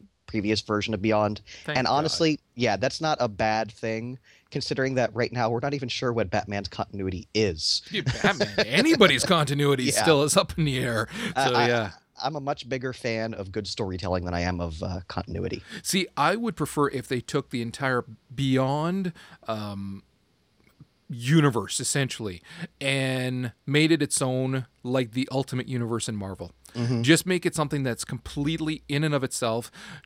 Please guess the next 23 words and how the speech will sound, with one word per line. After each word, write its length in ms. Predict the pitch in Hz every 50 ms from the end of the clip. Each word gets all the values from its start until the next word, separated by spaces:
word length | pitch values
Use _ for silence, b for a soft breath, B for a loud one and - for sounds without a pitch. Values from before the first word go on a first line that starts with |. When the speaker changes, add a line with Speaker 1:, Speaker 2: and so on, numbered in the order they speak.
| - 120 113
Speaker 2:
Don't 240 | 107 139 151 160 151
worry 200 | - 139 139 135
about 180 | 131 127 127 -
the 40 | -
continuity 600 | - 139 123 123 - 123 123 123 123 120 120 113
from 200 | - - 113 110
stuff 300 | - - 123 113 - -
beyond. 220 | 117 107 113 123
I 40 | 160
mean, 180 | 185 185 - -
try 480 | - - - - 139 120 113 117 131 143
to 100 | 147 -
work 360 | 160 160 165 160 147 - -
with 200 | 160 170 170 -
it, 200 | 185 180 143 -
but 180 | 196 180 - 165
nothing 360 | 185 214 220 - - 135 127
like 280 | 117 113 107 95 -
what 260 | 117 113 127 131 - 113
we 140 | 123 117
saw 320 | 101 - - 135 131 127 127
when 180 | 120 117 113
they 140 | 107 104 98